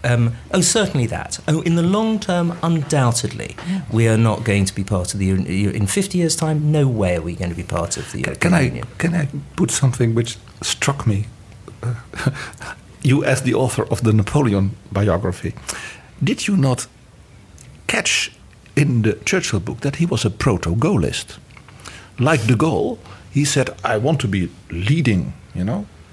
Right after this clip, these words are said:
Speaker 2: important in Europe, having my own nuclear arms, et cetera. But I, of course, do not want Europe to be sort of a collective,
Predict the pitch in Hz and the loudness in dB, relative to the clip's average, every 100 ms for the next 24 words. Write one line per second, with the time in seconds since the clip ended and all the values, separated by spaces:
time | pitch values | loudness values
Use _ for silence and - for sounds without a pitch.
0 | - 117 117 139 135 - 104 98 156 240 | -2 0 2 0 0 0 0 2 2 0
1 | - 117 113 101 107 107 101 120 117 - | -2 0 2 2 2 2 4 2 2 -2
2 | 92 - 120 233 196 - 151 - 135 139 | -2 0 -2 0 -2 -2 -4 -2 -2 -2
3 | - - - - - - - 117 - 113 | -2 -4 -8 -18 -6 -4 -2 -4 -4 -6
4 | - - 104 - 143 135 165 113 160 113 | -4 -2 -2 2 4 4 2 -2 0 0
5 | - - - 117 151 104 107 117 - 113 | -2 -8 -2 2 2 2 2 2 2 0
6 | 110 - 117 127 - - 104 - | -2 0 2 2 0 -4 -6 -6